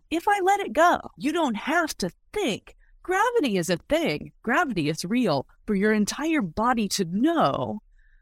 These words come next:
not just that the plant is gonna fall, but what happens when people drop things, but also, like,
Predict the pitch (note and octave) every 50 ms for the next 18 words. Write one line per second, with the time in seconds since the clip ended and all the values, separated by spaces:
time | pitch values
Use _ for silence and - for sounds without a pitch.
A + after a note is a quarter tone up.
0 | _ _ _ - E3+ E3 F3+ G3+ C4+ - - G#3 - - - G#3+ A3 G3+ F3 -
1 | - - - D#3+ - - - - - - D#3 D#3+ D#3+ - F#3 - - - D#3 D#3
2 | C#3+ - - - D3 C#3 C3+ D3 D3+ F3 F#3+ A3+ A3+ - - F#2+ - - F#2+ F#2+
3 | - - - D#3+ D#3+ - - E3+ F3 D#3+ - - D#3 D3 - - - D3+ - -
4 | C#3+ - - - C#3 C3 C3 - - - - - A#3 B3 B3+ C4+ - - - -
5 | - - - _ _ - _ _ _ _ - - E3 E3 - - D#3+ D#3 D#3+ E3+
6 | D#3+ - - - F3+ E3+ E3+ E3+ E3 E3 D#3+ D3+ D3 C#3+ C#3+ - - - -